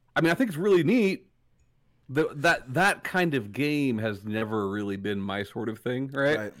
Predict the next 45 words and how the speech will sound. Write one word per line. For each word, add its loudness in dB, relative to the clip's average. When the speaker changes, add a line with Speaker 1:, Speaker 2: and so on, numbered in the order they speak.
Speaker 2:
right. -14
Speaker 1:
Uh, 2
but -2
I'm 4
liking 2
it, -4
so 0
I 2
might 0
stick -4
with -8
it. -4
Like, -4
it's -2
like 2
the 4
rest. 0
It's -8
like 0
a 0
Borderlands 0
or 2
a -2
Division -2
or -2
a, 0
you 4
know, 0
whatever. 0
It's -6
one 0
of -2
those. 0
It's -8
a 0
looter 2
shooter. 0
Speaker 2:
Sure. -4
Speaker 1:
Uh, 0
what 2
I 4
like 0
about 2
it, -2
it's, -8